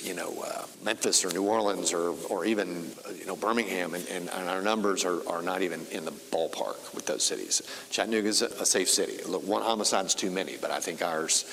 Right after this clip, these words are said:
our stats per hundred thousand is maybe fourteen. And, and, and it's, and look, we're, we're gonna work hard to drive it to zero.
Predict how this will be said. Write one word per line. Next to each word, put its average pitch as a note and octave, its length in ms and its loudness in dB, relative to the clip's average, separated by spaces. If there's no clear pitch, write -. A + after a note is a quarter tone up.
our E2 80 0
stats - 540 2
per D#2 300 0
hundred F2 240 -2
thousand F2 420 0
is C#2+ 160 -4
maybe D#2+ 200 -2
fourteen. G#2 760 0
And, F2+ 520 -2
and, F2 240 0
and F#2 160 0
it's, G2 280 2
and G2 160 2
look, C3 220 2
we're, F#2+ 60 4
we're G2+ 200 2
gonna A2+ 140 4
work A#2 200 4
hard B2+ 120 4
to A#2 80 0
drive C3+ 220 4
it G#2 60 -4
to G2 40 0
zero. F3+ 400 2